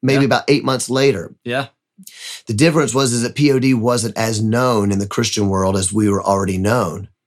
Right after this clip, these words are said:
Speaker 2: Hmm.
Speaker 1: And I was very, uh, I was a P O D fan.
Speaker 2: Sure.
Speaker 1: So, of course, I was in a good way jealous, but I was excited
Speaker 2: Yeah.
Speaker 1: because I felt that they were a band that would be vocal about their faith and stuff. So that's a long story, but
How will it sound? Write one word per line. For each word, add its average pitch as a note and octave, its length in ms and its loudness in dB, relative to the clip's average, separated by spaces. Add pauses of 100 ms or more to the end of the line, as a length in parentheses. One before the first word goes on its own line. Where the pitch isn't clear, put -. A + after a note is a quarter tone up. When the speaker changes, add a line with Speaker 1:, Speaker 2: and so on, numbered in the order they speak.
Speaker 2:
Hmm. G#2+ 240 -6 (220)
Speaker 1:
And B2 160 2
I B2+ 120 2
was B2 180 2
very, A2+ 440 2
uh, G#2 160 0
I G#2+ 120 0
was G#2+ 100 -2
a G2 60 -4
P G#2 160 -2
O G2+ 60 2
D G2 100 -2
fan. F2+ 540 -4
Speaker 2:
Sure. A2 340 -6 (200)
Speaker 1:
So, C#3 200 2
of A#2 100 -4
course, C#3+ 280 0
I B2+ 100 2
was A#2 200 0
in A#2+ 140 -2
a A2+ 60 -2
good C#3 200 0
way A2 160 0
jealous, G2 480 -2
but A2 220 0
I A#2 100 2
was G#2+ 140 -2
excited G2 640 -2
Speaker 2:
Yeah. A2+ 60 -6
Speaker 1:
because G#2 260 -2
I G#2+ 80 0
felt G#2 280 -4
that G2 100 -4
they G#2 120 0
were G#2 120 2
a F#2 60 -4
band G#2 320 0
that - 100 -4
would G2 180 0
be G2+ 320 0 (260)
vocal F#2 280 -4
about F2+ 240 -4
their E2+ 80 -6
faith E2+ 420 -4
and G2+ 140 -6
stuff. - 240 -4
So F2+ 140 -4 (140)
that's D3 140 2
a E3+ 60 4
long F3 240 2
story, D3 280 0
but A2 160 -6